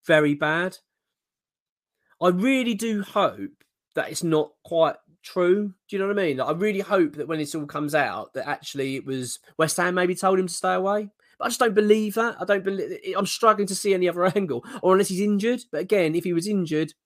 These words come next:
the club would, they'd say something. It would have been said, we'd have been reporting, X would have been reporting it.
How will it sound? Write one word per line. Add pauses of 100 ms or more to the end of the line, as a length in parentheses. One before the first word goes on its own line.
(180)
the
club
would, (140)
they'd
say
something. (880)
It
would
have
been
said,
we'd
have
been
reporting,
X
would
have
been
reporting
it.